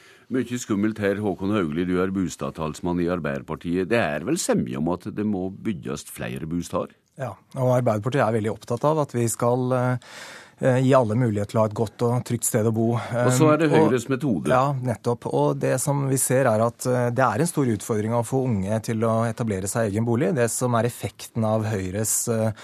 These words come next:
Speaker 2: forslag er en stikk motsatt av den de ønsker. Det vil gjøre det enda vanskeligere. Over tid vil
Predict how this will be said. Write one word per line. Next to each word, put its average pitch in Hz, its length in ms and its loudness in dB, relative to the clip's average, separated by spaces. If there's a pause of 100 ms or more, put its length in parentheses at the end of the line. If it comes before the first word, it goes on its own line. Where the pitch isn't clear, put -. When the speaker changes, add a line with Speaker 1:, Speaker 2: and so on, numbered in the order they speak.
(380)
Speaker 2:
forslag 143 400 2
er 110 160 2
en 127 60 2
stikk - 300 -2
motsatt 107 520 -2
av 117 80 0
den 101 160 -2
de 113 80 2
ønsker. 113 300 -2
Det 120 80 2
vil 123 180 2
gjøre 90 60 0
det 117 100 2
enda 98 180 0
vanskeligere. 101 440 -2
Over 110 160 -2
tid 127 360 -2
vil 113 300 0